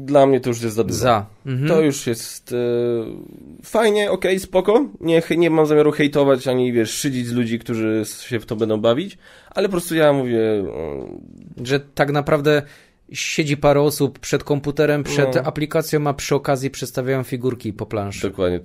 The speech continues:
Speaker 1: bardzo specyficzne LAN party tak naprawdę.
Speaker 2: Tak.
Speaker 1: <laughs> Więc jakby nie, nie, nie. E, przy czym, no mówię,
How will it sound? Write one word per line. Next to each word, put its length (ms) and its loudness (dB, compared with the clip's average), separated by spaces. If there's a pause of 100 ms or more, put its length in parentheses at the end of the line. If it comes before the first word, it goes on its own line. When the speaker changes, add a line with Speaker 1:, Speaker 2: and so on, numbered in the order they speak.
(140)
Speaker 1:
bardzo 280 -4
specyficzne 560 -6
LAN 200 0
party 340 -10
tak 160 -18
naprawdę. 300 -20 (160)
Speaker 2:
Tak. 200 -8 (360)
Speaker 1:
<laughs> 420 -4
Więc 200 0
jakby 340 0
nie, 160 0
nie, 160 2
nie. 200 2 (500)
E, 300 0
przy 240 -14
czym, 120 -2
no 80 -2
mówię, 340 2